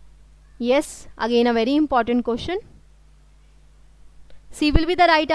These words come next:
answer। ਨਿਊ ਦਿੱਲੀ ਦੇ ਵਿੱਚ ਹੋਇਆ ਹੈ ਬੱਚਾ। ਅਹ, with the objective of ਇੰਡੀਆ ਨੂੰ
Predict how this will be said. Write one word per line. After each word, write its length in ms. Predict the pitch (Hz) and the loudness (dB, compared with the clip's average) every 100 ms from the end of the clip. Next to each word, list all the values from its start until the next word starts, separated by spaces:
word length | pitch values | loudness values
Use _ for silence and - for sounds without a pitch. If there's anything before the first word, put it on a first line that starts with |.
| 302 | 0
answer। 260 | 302 392 508 - 247 | 0 -2 -4 -6 2
ਨਿਊ 200 | 285 330 | 4 4
ਦਿੱਲੀ 340 | 277 285 311 | 4 4 2
ਦੇ 100 | 320 | 0
ਵਿੱਚ 220 | 302 - | -2 -2
ਹੋਇਆ 180 | 302 262 | 0 2
ਹੈ 40 | 254 | 2
ਬੱਚਾ। 280 | 247 302 381 | 0 -2 -4
ਅਹ, 840 | - - - - - 220 226 226 | -8 -20 -18 -12 2 4 4 2
with 160 | 208 | 4
the 140 | 370 370 | 4 4
objective 560 | 277 294 - 339 339 | 4 -2 0 2 4
of 80 | 349 | 4
ਇੰਡੀਆ 280 | 302 277 302 | 2 2 2
ਨੂੰ 160 | 320 | 2